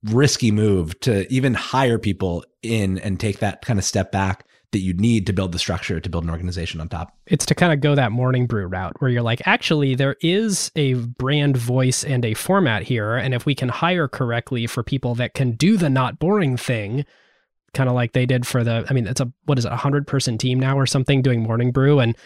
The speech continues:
Speaker 2: I don't think Austin, uh, uh, or Alex are actually writing the letter anymore, but it still feels like a pretty similar letter to what I was reading five years ago or four years ago. So that worked.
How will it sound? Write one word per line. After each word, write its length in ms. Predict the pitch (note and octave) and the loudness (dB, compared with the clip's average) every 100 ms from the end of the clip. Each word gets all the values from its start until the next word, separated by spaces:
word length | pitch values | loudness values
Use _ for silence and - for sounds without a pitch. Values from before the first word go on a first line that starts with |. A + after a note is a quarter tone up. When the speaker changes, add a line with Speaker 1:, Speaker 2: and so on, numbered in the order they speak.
| - | -6
Speaker 2:
I 80 | - | 0
don't 80 | B2+ | 2
think 160 | A#2+ A2+ | 2 2
Austin, 560 | A#2 A2+ C3 A2 G2+ | 2 2 2 0 2
uh, 240 | G2+ A2 D3 _ _ _ | 0 0 -2 _ _ _
uh, 160 | A#2+ G#2+ | -2 0
or 200 | C3 A2+ | 0 2
Alex 340 | A2+ A#2 G#2 | 2 2 0
are 120 | A2 | -2
actually 380 | F#2+ - A2+ G2+ | -2 -2 -2 -2
writing 460 | A2+ C3 A#2+ A2+ A2+ | -4 -4 0 0 0
the 100 | G2+ | 0
letter 240 | A2+ B2+ | 0 2
anymore, 440 | G#2+ G2+ G2 A2 - _ - | 0 0 0 -2 -4 _ 0
but 160 | D3 - | 0 2
it 120 | F3+ D#3 | 0 0
still 280 | - G3+ | 2 2
feels 480 | G#3+ - D#3+ A#3+ G#3+ | 2 2 2 2 2
like 240 | D#3 C#3+ D3+ | 2 2 -2
a 40 | |
pretty 300 | - - D#3 | -2 -2 0
similar 400 | - F3+ F3+ F3+ | 2 2 2 2
letter 300 | E3+ G3 F#3 | 2 4 4
to 80 | D#3+ | 2
what 160 | D3 | 4
I 60 | D3 | 4
was 160 | D#3 C#3 | 2 2
reading 220 | D#3+ D#3+ | 2 4
five 240 | D#3 C#3 | 4 2
years 200 | D3+ G#3+ | 4 4
ago 300 | C#3+ A2+ A#2 | 4 2 2
or 140 | D3+ G#2+ | 2 0
four 220 | - D3 | 0 2
years 200 | E3 E3 | 2 0
ago. 200 | B2+ B2 | 0 0
So 480 | - C#3 B2 B2+ B2 _ _ _ _ _ _ | 2 2 2 0 -4 _ _ _ _ _ _
that 140 | C3+ C3+ | 0 2
worked. 420 | F#3+ G#3+ - - | 4 2 -2 -12